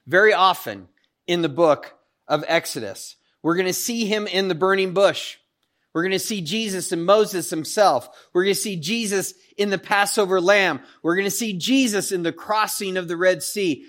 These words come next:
We're gonna see Jesus in the tabernacle. We're gonna see Jesus in the manna in the wilderness. Manna, bread. Jesus says, "I am the bread of life." We're gonna see Jesus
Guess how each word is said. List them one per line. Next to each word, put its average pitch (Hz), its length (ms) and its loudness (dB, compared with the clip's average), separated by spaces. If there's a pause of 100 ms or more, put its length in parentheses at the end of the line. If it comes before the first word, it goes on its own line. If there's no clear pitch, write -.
(120)
We're 175 120 4
gonna 190 100 0
see 190 240 -6
Jesus 190 580 -2
in 180 80 -4
the 170 80 -4
tabernacle. 165 920 -2 (400)
We're 190 100 2
gonna 214 120 0
see 226 340 -4
Jesus 214 480 -2
in 214 100 -6
the 214 80 -2
manna 233 380 0
in 240 100 -4
the 247 60 -2
wilderness. 240 720 -4 (800)
Manna, 226 500 -4 (320)
bread. 240 440 0 (480)
Jesus 240 300 -4
says, 233 220 2
"I 226 120 4
am 247 100 0
the 240 80 0
bread 220 260 2
of 240 100 -2
life." 269 540 -2 (260)
We're 170 140 0
gonna 220 160 -4
see 220 220 -6
Jesus 175 680 -6